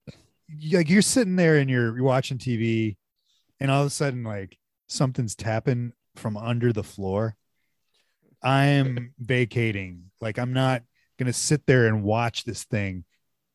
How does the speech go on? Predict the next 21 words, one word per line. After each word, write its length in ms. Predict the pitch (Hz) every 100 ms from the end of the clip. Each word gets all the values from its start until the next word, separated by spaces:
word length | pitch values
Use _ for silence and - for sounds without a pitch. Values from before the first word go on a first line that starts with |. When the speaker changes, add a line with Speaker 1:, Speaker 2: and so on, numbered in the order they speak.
| 131
Speaker 1:
not 200 | 139 175
only 160 | 175
break 360 | 131 127 127 123
through, 480 | - 117 110 110 120
okay, 480 | 110 135 113 117 117 - _ _
then 220 | 120 135
you 100 | 135
run. 380 | 113 117 123 131 - _ _
No, 200 | 135 139
she 180 | 107 -
sits 320 | 156 190 156
there 140 | - 160
and 100 | 139
she 120 | 139
watches 380 | 120 117 113 120
it 60 | 107
come 140 | 113
out 100 | 107
of 60 | 95
the 60 |
floor. 380 | - 104 101 92